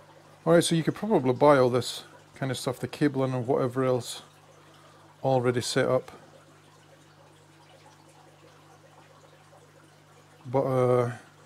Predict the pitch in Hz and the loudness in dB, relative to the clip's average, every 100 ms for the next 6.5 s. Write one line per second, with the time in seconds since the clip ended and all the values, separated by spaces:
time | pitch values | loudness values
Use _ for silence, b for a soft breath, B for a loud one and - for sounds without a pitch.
0 | B - - - - - - - - 131 | B -20 -20 -20 -20 -20 -20 -20 -10 -4
1 | 123 120 113 175 151 123 - 147 - 123 | -4 -4 -4 -4 -4 -4 -6 -8 -2 -2
2 | 117 113 127 123 117 123 110 - - 135 | -2 0 0 0 -4 -10 -12 -14 -6 -6
3 | 131 135 120 139 - 175 170 - 156 151 | -4 -6 -6 -8 -4 -6 -6 -4 -2 -2
4 | 151 - - - 160 - 160 - 139 127 | -6 -12 -8 0 0 0 -4 -4 -12 -10
5 | 147 131 - 151 - - 160 156 151 - | -12 -6 -2 -2 -2 -4 -4 -2 -4 -6
6 | - 131 123 - - | -6 -6 -8 -10 -16